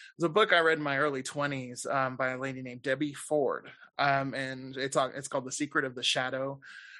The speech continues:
and it was the first person, first thing I ever read that really influenced the way that I look at the world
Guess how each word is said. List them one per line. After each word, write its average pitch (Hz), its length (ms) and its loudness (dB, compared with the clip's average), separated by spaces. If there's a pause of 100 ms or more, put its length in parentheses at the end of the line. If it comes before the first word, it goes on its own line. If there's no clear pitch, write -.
and 156 400 6
it 156 80 2
was 151 180 -2
the 160 80 -2
first 214 320 4
person, 156 520 0
first 208 260 4
thing 190 120 2
I 160 60 4
ever 139 220 0
read 135 460 -2 (400)
that 143 280 6
really 151 680 2
influenced 143 880 -4
the 139 120 0
way 135 360 0
that 135 140 -4
I 131 120 -2
look 135 260 -8
at 135 100 -4
the 131 80 -6
world 139 540 -2